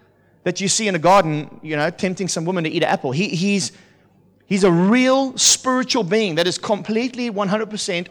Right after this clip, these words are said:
on this earth alive. He's not well, but he's alive and he knows what his end is. But he's operating all the time. There was a man called Jesus. It's not a story about some fella. It's a, it's a, it is a man called Jesus. He walked on water.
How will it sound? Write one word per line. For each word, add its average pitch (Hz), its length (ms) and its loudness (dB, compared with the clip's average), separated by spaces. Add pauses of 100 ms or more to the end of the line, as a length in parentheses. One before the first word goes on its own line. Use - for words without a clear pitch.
(120)
on 233 220 2
this 240 240 0
earth 175 420 0 (240)
alive. 175 600 2 (1300)
He's 151 160 -4
not 170 160 0
well, 170 320 8
but 170 140 2
he's 147 100 -2
alive 165 460 2
and 156 80 -2
he 151 80 -4
knows 170 240 0
what 151 100 -2
his 131 140 -6
end 202 240 -4
is. 113 100 -8
But 165 140 -2
he's 185 200 -4
operating 160 600 -2
all 233 160 6
the 226 80 -2
time. 311 280 -6 (760)
There 220 100 2
was 269 220 8
a 254 40 4
man 240 280 0
called 233 220 -4
Jesus. 180 360 -4
It's 180 100 -2
not 285 80 2
a 262 60 0
story 214 420 4
about 156 280 0
some 160 160 -4
fella. 175 400 0 (680)
It's 202 160 0
a, 247 220 4
it's 226 140 2
a, - 180 4
it 190 80 6
is 262 180 4
a 220 60 4
man 196 400 2
called 214 240 0
Jesus. 196 320 -4
He 226 160 0
walked 208 400 4
on 196 160 0
water. 202 340 -2